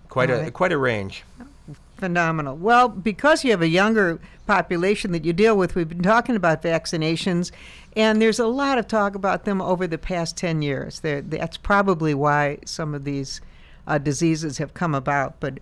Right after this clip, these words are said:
Speaker 2: um, what do you think are the dangers of vaccines that people are so worried about? How dangerous are they?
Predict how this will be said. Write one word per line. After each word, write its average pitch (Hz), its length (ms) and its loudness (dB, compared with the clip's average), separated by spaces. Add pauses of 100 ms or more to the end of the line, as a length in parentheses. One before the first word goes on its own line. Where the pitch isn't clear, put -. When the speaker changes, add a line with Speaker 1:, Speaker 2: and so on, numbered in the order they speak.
Speaker 2:
um, 135 380 -6
what 220 160 0
do 254 60 0
you 226 120 0
think 214 500 -4
are 160 140 0
the 151 120 -2
dangers 180 560 0
of 160 120 -2
vaccines 151 560 -4
that 147 180 -6
people 196 280 -6
are 147 60 -4
so 156 220 -4
worried 139 300 -4
about? 139 240 -8
How 220 200 -2
dangerous 175 500 -4
are 135 160 -4
they? 139 180 -10